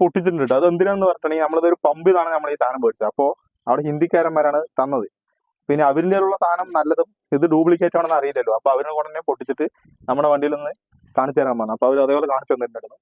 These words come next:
സംഭവം കറക്റ്റ് ആണ്. ഓക്കെ, അപ്പൊ ഇതാ ഇത് നമ്മളെ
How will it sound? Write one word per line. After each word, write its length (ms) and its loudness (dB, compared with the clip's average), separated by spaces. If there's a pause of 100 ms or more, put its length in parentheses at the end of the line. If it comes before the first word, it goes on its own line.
(100)
സംഭവം 280 -6
കറക്റ്റ് 260 -8
ആണ്. 80 -20 (720)
ഓക്കെ, 160 -6 (760)
അപ്പൊ 180 -4
ഇതാ 100 -6 (960)
ഇത് 100 -6
നമ്മളെ 180 0